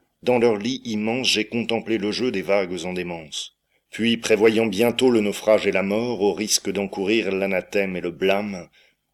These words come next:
à deux mains j'ai saisi ce livre de mon âme, et j'ai lancé par-dessus bord. C'est mon trésor unique, amassé page à page, à le laisser au fond d'une mer sans rivage,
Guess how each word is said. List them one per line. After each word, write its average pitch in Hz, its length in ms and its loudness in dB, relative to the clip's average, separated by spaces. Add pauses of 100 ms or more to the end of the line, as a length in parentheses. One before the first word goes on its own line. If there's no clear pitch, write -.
(120)
à 95 120 0
deux 101 160 0
mains 101 240 -2
j'ai 90 140 -4
saisi 90 340 -4
ce - 160 -4
livre 87 400 -8
de 85 80 -6
mon 85 200 -10
âme, 78 340 -12 (500)
et 101 80 -2
j'ai 98 160 2
lancé 92 380 -4
par-dessus 85 420 -6
bord. 80 420 -10 (840)
C'est - 160 -2
mon 113 100 -2
trésor 107 380 2
unique, 101 480 -6 (200)
amassé 107 380 0
page 104 300 2
à 98 80 0
page, 87 400 -2
à 95 80 0
le 101 100 -2
laisser 107 300 0
au 104 140 0
fond 113 240 -6
d'une 98 180 -4
mer 101 240 -2
sans 92 240 -4
rivage, 92 580 -2